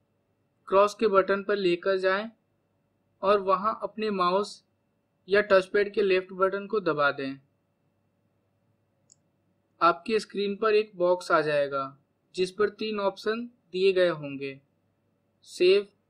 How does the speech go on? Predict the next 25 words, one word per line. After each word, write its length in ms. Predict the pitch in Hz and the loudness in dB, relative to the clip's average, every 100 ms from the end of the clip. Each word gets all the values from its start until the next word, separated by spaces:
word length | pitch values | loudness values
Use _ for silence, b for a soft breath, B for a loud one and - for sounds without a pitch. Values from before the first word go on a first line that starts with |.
| _ _ 170 | _ _ -2
डिस्कार्ड 640 | 170 180 - 185 196 214 - | 0 0 0 6 6 4 -2
और 280 | 170 208 208 - | 2 2 2 -2
कैंसिल। 520 | 160 156 - 135 135 _ _ _ _ _ _ | -2 -4 -8 -10 -10 _ _ _ _ _ _
क्योंकि 320 | 190 185 190 226 | 2 2 2 -6
हमें 280 | 202 202 220 | -4 -4 -6
इस 400 | - 202 202 - | -4 -6 -6 -2
फाइल 260 | 185 185 185 | 2 2 0
को 160 | 226 | -2
सेव 320 | 220 208 208 | 0 2 2
नहीं 220 | 202 196 190 | 0 -6 -2
करना 360 | 190 180 190 190 | 0 0 -2 -4
है, 140 | 202 220 _ _ _ _ _ _ - | -6 -12 _ _ _ _ _ _ 2
इसलिए 400 | 185 196 214 226 | 2 0 -2 -2
हमें 380 | 208 202 214 208 | 0 -4 -4 -6
डिस्कार्ड 480 | 196 - 190 190 196 | -8 -4 0 2 4
वाले 240 | 196 202 | 2 2
बटन 320 | 190 190 190 | 0 -2 -2
पर 180 | 190 208 | -4 -6
क्लिक 300 | 214 180 160 - | -4 -4 -4 -4
करें, 360 | 151 139 135 135 _ _ _ _ _ _ _ _ _ _ _ _ _ _ _ _ _ _ _ _ _ _ _ _ _ _ _ _ _ _ _ _ _ _ _ _ _ _ _ 160 | -4 -4 -4 -14 _ _ _ _ _ _ _ _ _ _ _ _ _ _ _ _ _ _ _ _ _ _ _ _ _ _ _ _ _ _ _ _ _ _ _ _ _ _ _ -4
जिससे 340 | 175 190 214 | -2 0 -4
फाइल 320 | 196 185 190 | 0 2 2
क्लोज 320 | 196 202 185 160 | 0 2 2 0
हो 120 | 156 | -4
जाएगी। 460 | 151 135 135 139 | -2 -2 -6 -12